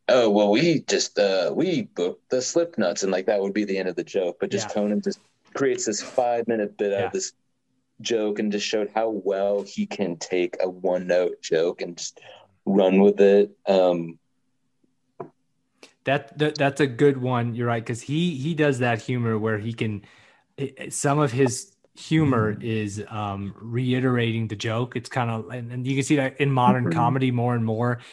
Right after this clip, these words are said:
Speaker 2: It's just, like, the guy just keeps describing, like, how,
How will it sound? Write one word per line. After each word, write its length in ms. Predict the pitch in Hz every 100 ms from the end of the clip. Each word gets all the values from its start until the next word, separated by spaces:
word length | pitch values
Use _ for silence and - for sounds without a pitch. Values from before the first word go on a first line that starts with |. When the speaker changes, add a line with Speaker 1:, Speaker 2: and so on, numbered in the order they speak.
| - -
Speaker 2:
It's 120 | 117
just, 160 | 127 123
like, 180 | 120
the 100 | 123
guy 580 | 113 113 - _ 104 107 107
just 240 | - 113 -
keeps 200 | 131 -
describing, 680 | 135 - 139 117 117 117
like, 200 | 107 110
how, 340 | 110 107 104